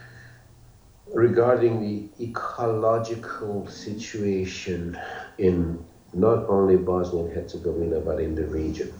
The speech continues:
Uh, there are some events that are, uh, that are happening, there are initiatives that are happening in the region.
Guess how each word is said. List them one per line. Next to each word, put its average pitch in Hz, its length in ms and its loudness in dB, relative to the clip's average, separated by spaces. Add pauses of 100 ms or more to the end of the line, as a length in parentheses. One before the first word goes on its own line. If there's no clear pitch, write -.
(100)
Uh, 80 320 0
there 95 560 6
are - 160 4
some - 480 0 (600)
events 92 580 0
that 80 180 -4
are, 76 540 -10 (1200)
uh, - 40 -18 (1300)
that 107 120 -2
are 104 140 -2
happening, 92 520 -4
there 104 120 -4
are 95 80 -2
initiatives - 840 -6
that 92 100 -2
are 87 100 -2
happening 90 420 -6
in 80 120 -10
the 78 60 -8
region. 78 500 -10